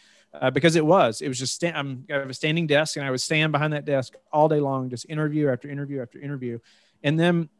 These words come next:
you know, and even through the week, you know, after I get off work, it was phone call after phone call after phone call, and there were interviews also. Uh, but then also being, uh, willing to take phone calls from, say, five to seven in the morning also,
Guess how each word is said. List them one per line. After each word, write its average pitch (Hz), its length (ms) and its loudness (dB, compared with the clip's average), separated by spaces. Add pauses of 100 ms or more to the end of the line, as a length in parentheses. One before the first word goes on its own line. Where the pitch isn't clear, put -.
you 175 160 2
know, 160 100 4
and 156 100 2
even 180 300 2
through 190 220 4
the 170 80 2
week, 156 460 0
you 139 60 -10
know, 131 100 -10
after 151 340 -2
I 147 60 4
get 147 120 -2
off 139 180 2
work, 190 280 -2
it 131 80 -6
was 127 120 -10
phone 160 220 -6
call 160 260 0
after 127 140 -4
phone 147 160 -8
call 143 180 -4
after 131 120 -6
phone 147 180 -6
call, 143 300 2
and 131 60 0
there 131 100 0
were 139 160 2
interviews 147 500 0
also. 123 680 -8 (320)
Uh, 127 160 -4
but 151 200 0
then 202 160 2
also 226 400 -4
being, 170 280 0
uh, 156 120 2
willing 160 380 2
to 143 80 -6
take 151 260 -2
phone 151 220 0
calls 147 420 2
from, 139 240 -8
say, 131 160 -2
five 147 260 -2
to 139 80 -6
seven 143 300 0
in 131 60 -4
the 131 80 -4
morning 131 360 -4
also, 123 380 -10